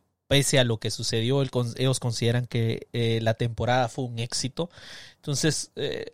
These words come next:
la pregunta que está ahí en el aire, la pregunta que está ahorita en, <laughs> en el banner, ¿va? Para los que no están viendo el, el video, dice, "¿Fue la temporada veinte veintitrés éxito o fracaso?". Yo creo que ahí es donde, donde todos estamos tratando,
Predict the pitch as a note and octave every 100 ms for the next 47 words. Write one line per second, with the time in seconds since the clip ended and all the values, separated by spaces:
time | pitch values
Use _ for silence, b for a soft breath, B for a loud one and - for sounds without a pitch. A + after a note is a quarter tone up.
0 | - E3+ D3+ D#3+ E3 F#3+ G#3 D#3 - D#3
1 | D#3 D3+ B2+ B2 C#3 D#3 A#2 A2 A#2+ B2
2 | - - A#2 A#2 A2+ A#2 A2+ A2 C#3+ -
3 | D#3+ - B2+ A2+ G#2+ C3+ B2 A#2 A2+ C3
4 | A#2 A2+ - A2+ A2 C3 A#2+ A#2+ A#2+ B2
5 | A#2 A2+ G#2+ A2 A2 A2 B2+ D3+ B B
6 | B - B2+ D3 F#3+ A3 - F3+ C#3+ D3
7 | F3 E3 E3+ D#3+ D#3+ B2+ A2+ G#2 C3+ C#3
8 | - E3+ - D3 - A2+ G2+ F#2+ - G2+
9 | - G2+ A2+ A#2 D3+ C#3+ C3+ C3+ _ _
10 | - B B B B B B B _ C#3
11 | E3+ G3+ A#3 A3+ F#3+ D#3 C3+ - _ _
12 | _ _ _ _ - D#3 C3 D#3+ D3+ D3
13 | D3 C#3+ C3+ - - G#3+ A3+ G#3+ - -
14 | F#3 F3+ E3 - - D#3 D3 - G3 G#3
15 | G#3+ G#3+ -